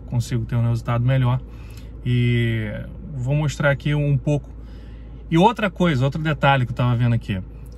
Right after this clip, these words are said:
Cada pessoa, ele vai ter um bônus, vai ter, né, um, o aplicativo vai dar uma oferta. Por exemplo, é, hoje mesmo, se eu trabalhar, é, a, começar a trabalhar às seis horas da tarde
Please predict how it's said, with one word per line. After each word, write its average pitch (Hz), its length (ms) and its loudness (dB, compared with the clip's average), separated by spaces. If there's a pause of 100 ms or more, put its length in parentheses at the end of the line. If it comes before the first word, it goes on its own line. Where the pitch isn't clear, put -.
(680)
Cada 208 320 2
pessoa, 156 760 0
ele 127 160 -2
vai 147 120 4
ter 139 100 -2
um 185 120 4
bônus, 156 420 4
vai 110 200 0
ter, 131 280 0
né, 135 220 0
um, 123 580 0 (880)
o 117 60 4
aplicativo 123 480 2
vai 131 140 4
dar 127 120 4
uma 135 160 4
oferta. 123 580 0 (520)
Por 143 140 4
exemplo, 117 560 2 (320)
é, 113 760 0 (640)
hoje 151 280 2
mesmo, 123 360 2
se - 100 -8
eu 139 80 2
trabalhar, 123 680 2 (500)
é, 110 440 0 (420)
a, 123 180 -2 (220)
começar 135 340 2
a 127 40 2
trabalhar 123 400 2
às 113 120 0
seis 147 380 0
horas 127 240 4
da 120 100 2
tarde 120 400 0